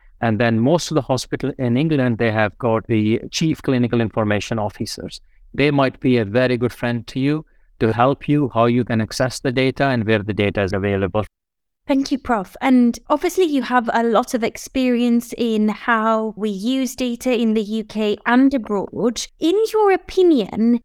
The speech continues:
Speaker 2: do current medical training programs incorporate data and digital skills enough?
Speaker 1: Well, it's a journey.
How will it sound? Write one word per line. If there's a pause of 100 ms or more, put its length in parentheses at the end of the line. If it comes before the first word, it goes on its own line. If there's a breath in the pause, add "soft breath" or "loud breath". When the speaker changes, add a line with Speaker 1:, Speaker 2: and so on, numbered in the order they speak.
(100)
Speaker 2:
do
current
medical
training
programs
incorporate (440)
data
and
digital
skills
enough? (1500)
Speaker 1:
Well, (160)
it's
a
journey.